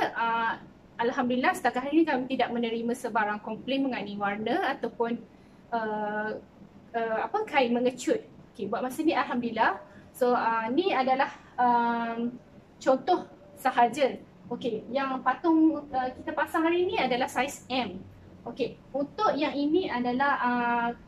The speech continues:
Mawardah cantik. Okey, di mana, ah, kedudukan design dia, okey, menaik macam ni.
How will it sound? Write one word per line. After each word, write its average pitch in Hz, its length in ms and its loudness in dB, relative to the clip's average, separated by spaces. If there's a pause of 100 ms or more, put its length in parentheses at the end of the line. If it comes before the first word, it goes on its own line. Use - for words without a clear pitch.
(120)
Mawardah 240 560 4 (640)
cantik. 254 880 2 (400)
Okey, - 240 -2 (240)
di 254 160 0
mana, 254 240 0 (320)
ah, 240 320 2
kedudukan 302 480 2
design 320 400 6
dia, 466 240 4 (640)
okey, 262 240 -2
menaik 254 320 0
macam 247 240 -4
ni. 240 480 0